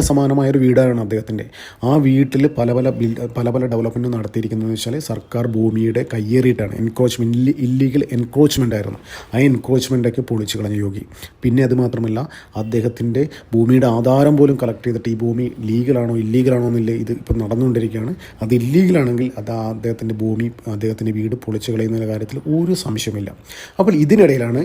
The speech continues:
ഈ സമ്പലിൽ, ആ, ഈ ഇങ്ങനെ ഈ സിയാറുർ റഹ്മാൻ്റെ മേൽ ഇങ്ങനെ ഒരു ആക്ഷൻ വന്നപ്പോൾ, ഒരു ലീഗൽ ആക്ഷൻ വന്ന,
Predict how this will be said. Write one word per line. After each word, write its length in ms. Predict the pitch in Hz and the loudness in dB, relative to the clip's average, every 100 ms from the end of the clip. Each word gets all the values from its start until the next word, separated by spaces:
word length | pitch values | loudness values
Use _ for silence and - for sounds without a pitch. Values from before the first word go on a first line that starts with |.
| 165 | -2
ഈ 20 | 180 - | -2 0
സമ്പലിൽ, 420 | 127 147 160 175 - - - 120 | 2 4 4 4 -2 -16 -6 -2
ആ, 40 | 120 120 - 160 | 0 -2 -2 0
ഈ 40 | 170 | 4
ഇങ്ങനെ 220 | 151 165 156 139 | 4 4 4 2
ഈ 20 | 135 - | 0 4
സിയാറുർ 380 | 151 165 180 160 | 4 6 4 4
റഹ്മാൻ്റെ 380 | 147 147 139 139 | 2 2 2 2
മേൽ 180 | 135 139 - - 127 | 0 0 -2 -6 -4
ഇങ്ങനെ 160 | 127 127 | 0 0
ഒരു 80 | 120 | 0
ആക്ഷൻ 240 | 110 143 143 | -2 0 0
വന്നപ്പോൾ, 280 | 120 117 120 127 | 0 -4 -6 -6
ഒരു 80 | 120 | -2
ലീഗൽ 240 | 120 117 123 107 | -2 -2 -2 -6
ആക്ഷൻ 220 | - 135 113 | -6 -4 -4
വന്ന, 180 | 117 | -4